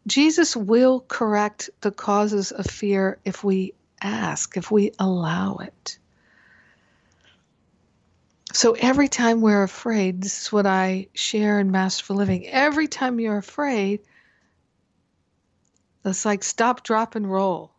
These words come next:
right? Stop, just take a pause, drop that thought, that belief, into the,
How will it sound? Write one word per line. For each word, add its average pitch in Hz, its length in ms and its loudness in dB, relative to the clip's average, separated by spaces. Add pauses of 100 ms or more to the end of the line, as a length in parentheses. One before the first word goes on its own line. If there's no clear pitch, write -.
(140)
right? 196 340 -6 (960)
Stop, 233 720 0 (500)
just - 220 -16
take 226 180 -10
a 269 60 -8
pause, 190 680 -10 (880)
drop 233 520 2 (440)
that 208 360 -2 (340)
thought, 202 640 -6
that 185 260 -8
belief, 196 540 -6 (560)
into 269 320 -2
the, 226 420 2